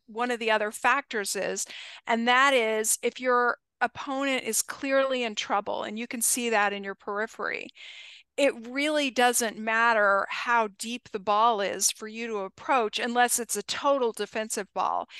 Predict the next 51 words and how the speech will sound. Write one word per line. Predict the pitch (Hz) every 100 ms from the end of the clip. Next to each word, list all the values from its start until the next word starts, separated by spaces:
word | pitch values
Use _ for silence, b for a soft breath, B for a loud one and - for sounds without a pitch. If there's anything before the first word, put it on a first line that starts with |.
| B B
If | 240
you | 254 339
can | 339
just | 302 262 254 - -
run | 202 247 277
a | 330
pattern | - 262 220 220 220 220
and, | - 208 -
and | 220 208
place | - 247 277 -
the |
ball | 277 240 226
to | 208
a |
certain | 214 - 240 247 247
area, | 233 220 214 208 208
to | - 214
a |
certain | 196 226 214 226
zone, | 208 240 247 214 208 B B
and | - 214
then | 220 220 214
go | 196 233 262
in | 269 233 233
and | 208 -
finish | - 247 247 -
in | 220
the | 208
open | 208 - 208
court, | 202 277 233 214
of | - -
course, | - 294 -
you |
have | 277 240
to | 262
have | 254 233
the | 226
athleticism | 214 - 214 214 233 220 214
and | 208
the | 202
skills | - 214 202 196
to | -
do, | 180 220
and | 208
the | 208
speed | - - 277 202 208
to | 240
do | 208 262 285
it, | 180 - _ _ _ _ _ _ -
then, | 254 254 240 247
um, | 233 233